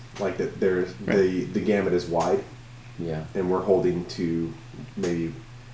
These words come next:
Speaker 1: if it's, if you're u-, losing, using the, like, the left-right spectrum, we're probably a little bit center left.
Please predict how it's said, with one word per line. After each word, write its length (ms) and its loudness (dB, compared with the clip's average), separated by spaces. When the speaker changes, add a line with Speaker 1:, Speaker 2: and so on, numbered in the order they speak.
Speaker 1:
if 140 -8
it's, 340 -2
if 140 -6
you're 160 0
u-, 480 -2
losing, 420 10
using 340 10
the, 60 2
like, 300 2
the 60 -2
left-right 540 2
spectrum, 520 -2
we're 120 6
probably 260 4
a 40 6
little 160 4
bit 400 -6
center 420 -4
left. 520 -4